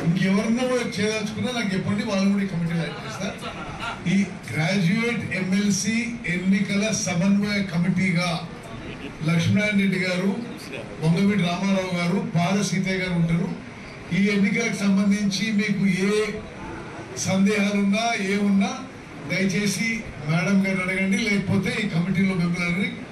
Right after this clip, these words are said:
ముందు ఓటర్ లిస్ట్ డిస్ట్రిబ్యూట్ చేయాలి, ఆ తర్వాత ఏజెంట్లను ఎంపిక చేసుకోవాలి, ఆ తర్వాత ఓటర్లను తీసుకురావాలి.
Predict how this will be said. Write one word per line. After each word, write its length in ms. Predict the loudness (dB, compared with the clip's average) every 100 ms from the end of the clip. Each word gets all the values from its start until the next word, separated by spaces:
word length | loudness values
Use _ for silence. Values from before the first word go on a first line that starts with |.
| -14 -16 -2
ముందు 200 | 2 4
ఓటర్ 340 | 4 4 4 4
లిస్ట్ 260 | 4 2
డిస్ట్రిబ్యూట్ 400 | 2 0 2 0
చేయాలి, 280 | 0 -4 -6 -10 -14 -14 -14 -14 -6
ఆ 80 | -2
తర్వాత 280 | 0 0 0
ఏజెంట్లను 640 | -2 0 2 4 4 2
ఎంపిక 380 | 2 2 2 0
చేసుకోవాలి, 460 | 0 0 0 0 -4 -10 -14 -14 -6
ఆ 100 | -2
తర్వాత 220 | 0 2
ఓటర్లను 520 | 2 2 2 2 2
తీసుకురావాలి. 580 | 2 2 2 0 0 -2